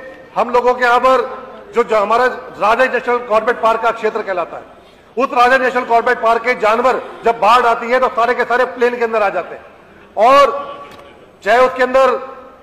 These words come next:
उसमें जंगली जानवर भी हैं, गुलदार भी हैं, दूसरे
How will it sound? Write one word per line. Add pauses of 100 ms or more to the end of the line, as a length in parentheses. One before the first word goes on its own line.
(580)
उसमें
जंगली
जानवर
भी
हैं,
गुलदार
भी
हैं,
दूसरे